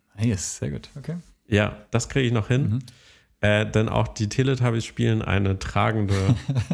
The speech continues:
Speaker 1: <laughs>
Speaker 2: nein, spielen sie nicht, <laughs> keine tragende Rolle in diesem Film. Äh, Spaß beiseite. Wie hat dir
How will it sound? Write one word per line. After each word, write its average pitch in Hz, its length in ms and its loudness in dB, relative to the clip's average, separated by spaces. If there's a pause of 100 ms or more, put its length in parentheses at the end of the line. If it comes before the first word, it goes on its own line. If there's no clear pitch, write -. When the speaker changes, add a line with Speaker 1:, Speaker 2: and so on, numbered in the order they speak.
(200)
Speaker 1:
<laughs> - 640 -8
Speaker 2:
nein, 98 180 2
spielen 92 260 -2
sie 92 100 -2
nicht, 104 280 2 (320)
<laughs> - 280 -14
keine 95 280 0
tragende 92 360 0
Rolle 90 240 0
in 92 100 -2
diesem 92 200 -2
Film. 90 280 0 (680)
Äh, 131 360 4
Spaß 127 380 2
beiseite. 101 540 2 (420)
Wie 131 340 0
hat 123 200 2
dir 107 440 2